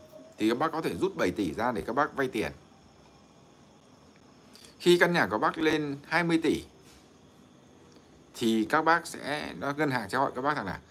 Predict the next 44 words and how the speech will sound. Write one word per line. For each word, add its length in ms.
"Anh 200
có 80
lấy 140
bảy 140
tỷ 180
nữa 140
không?" 200
Tức 100
là 100
mười 240
bảy 140
tỷ, 300
nghĩa 80
là 100
bảy 140
tỷ 160
nữa. 220
Với, 260
với 180
dư 160
nợ 360
tài 140
sản 180
nó 60
tăng. 220
Thì 80
như 180
vậy, 240
anh 120
có 80
thể 140
là 160
thêm 360
được 160
bảy 120
tỷ 200
nữa, 140
tức 80
là 140
tổng 160
tài 120
sản 180
nó 60
tăng. 220